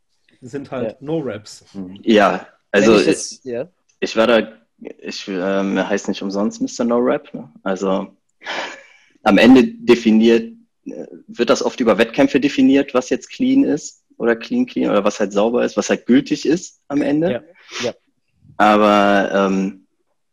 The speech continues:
Speaker 4: zum Beispiel Thema Klimmzüge, wenn ein Bodybuilder Klimmzüge macht, weil der nochmal, keine Ahnung, entweder zur Vorermüdung oder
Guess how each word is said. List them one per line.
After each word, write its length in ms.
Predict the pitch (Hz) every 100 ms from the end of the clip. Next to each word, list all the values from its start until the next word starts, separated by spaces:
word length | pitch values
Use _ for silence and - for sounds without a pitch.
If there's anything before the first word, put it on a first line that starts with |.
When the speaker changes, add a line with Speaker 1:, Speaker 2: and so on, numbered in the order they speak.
| _ _
Speaker 4:
zum 180 | 110 98
Beispiel 1080 | 101 101 - 104 98 98 95 101 - - _ _ _ _
Thema 240 | - 107 104
Klimmzüge, 800 | - 147 - 110 104 123 185 - _ _ _ _ -
wenn 120 | 101
ein 120 | 95
Bodybuilder 560 | 113 156 123 123 120 113
Klimmzüge 560 | - 123 120 110 95
macht, 400 | 90 - - _ _ _ _ _
weil 220 | - 98
der 120 | 104 101
nochmal, 800 | 98 - 98 95 92 92 92 - _ _ _ _ _ _ _ _ _ _ _ _ _
keine 340 | 107 98 95
Ahnung, 280 | 92 95 95
entweder 380 | - 101 101 98
zur 160 | - -
Vorermüdung 920 | - 87 92 95 95 92 92 90 -
oder 320 | 98 95 95